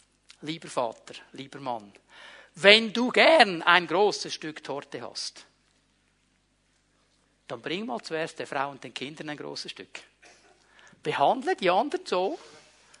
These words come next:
wie du gerne behandelt wirst. Und jetzt wird Gott ganz praktisch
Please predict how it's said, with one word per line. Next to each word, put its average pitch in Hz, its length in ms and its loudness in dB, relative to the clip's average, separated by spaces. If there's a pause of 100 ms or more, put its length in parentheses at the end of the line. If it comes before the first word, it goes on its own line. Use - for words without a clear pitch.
(140)
wie 302 100 -6
du 403 180 0
gerne 123 300 -8
behandelt 104 580 -14
wirst. - 420 -20 (520)
Und 165 60 -6
jetzt 208 240 4
wird 156 180 0 (720)
Gott - 320 -10
ganz 392 260 -4
praktisch - 540 0